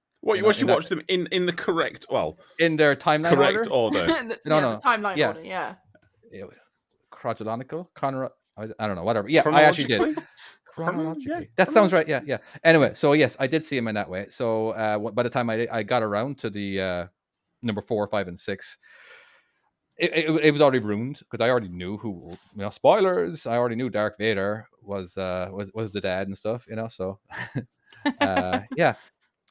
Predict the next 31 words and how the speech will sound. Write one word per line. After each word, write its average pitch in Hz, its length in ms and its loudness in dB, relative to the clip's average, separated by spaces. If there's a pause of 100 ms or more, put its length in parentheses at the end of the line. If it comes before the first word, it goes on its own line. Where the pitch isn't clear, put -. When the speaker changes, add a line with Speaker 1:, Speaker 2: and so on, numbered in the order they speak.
Speaker 2:
Star, 269 360 6
I, 240 280 6 (280)
I 247 160 0
don't, 320 220 4 (320)
I 247 100 2
don't 320 160 -2 (120)
feel 254 180 -4
like 143 140 0
Star 202 280 0
Wars 160 200 2
was 107 100 -4
very 110 180 -4
popular 247 460 -2
in 113 60 0
Ireland. 87 400 -4 (720)
Um, 120 460 2 (580)
Speaker 3:
Was 392 100 -2
it - 80 0
Speaker 2:
what 285 100 4 (120)
was 196 100 2
Speaker 3:
not? 185 80 -2
Speaker 2:
it - 0 -
like 170 160 -2
in 156 80 -2
England? 147 380 -8 (240)
I 240 60 -2
don't 339 140 -4
think 339 220 -2
so. 107 340 -2
I 226 120 0
just, 311 180 -4